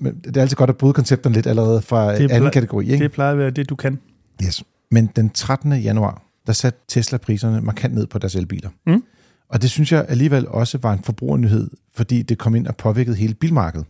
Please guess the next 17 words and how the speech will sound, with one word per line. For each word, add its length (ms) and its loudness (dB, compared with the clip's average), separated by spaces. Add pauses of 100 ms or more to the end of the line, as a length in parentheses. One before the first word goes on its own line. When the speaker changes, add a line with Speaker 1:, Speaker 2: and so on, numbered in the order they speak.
Speaker 1:
Så 140 0
det 280 0
er 400 0
min, 380 0
øh, 220 2
skal 120 -8
man 40 -2
sige, 360 -4 (160)
forbrugernyhed 560 2
for 120 -8
tyve 200 -4
treogtyve, 400 -2
det 140 0
er 40 0
det 140 -4
her 140 -2
med, 200 0